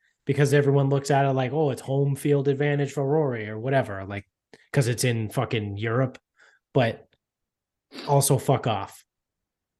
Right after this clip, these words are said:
Let's see what it is for the Masters. Even the Masters,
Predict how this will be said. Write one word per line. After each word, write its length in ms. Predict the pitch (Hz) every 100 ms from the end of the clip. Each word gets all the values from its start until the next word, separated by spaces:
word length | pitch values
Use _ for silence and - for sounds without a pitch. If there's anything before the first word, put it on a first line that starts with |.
| _ _ _ _ _ _ _ _ _ _ _ _ 135
Let's 140 | 131
see 100 | 202
what 120 | 185
it 80 | 160
is 120 | 151
for 120 | - 131
the 80 |
Masters. 720 | 110 110 104 - 104 - - _ _ _ _
Even 280 | 226 247 254
the 60 | 233
Masters, 800 | 202 196 - - 92 87 -